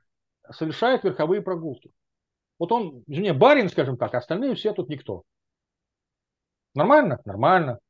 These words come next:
Вот такая была вот золотая молодёжь, скажем так, я не знаю, как её назвать, вот это вот все эти новорусские, скажем так, да, то есть они в том числе, как бы, вот, вот этот момент, когда,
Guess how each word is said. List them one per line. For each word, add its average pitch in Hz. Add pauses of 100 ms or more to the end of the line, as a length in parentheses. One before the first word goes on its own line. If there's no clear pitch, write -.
(340)
Вот 170
такая 220
была 185
вот 180
золотая 185
молодёжь, 180
скажем 117
так, 101
я 127
не 131
знаю, 131
как 117
её 117
назвать, 165
вот 135
это 123
вот 113
все -
эти - (300)
новорусские, 175
скажем 107
так, 95
да, 160
то 170
есть 143 (320)
они 196
в -
том 269
числе, 262
как 165
бы, 143
вот, 175
вот 180
этот 180
момент, 233
когда, 185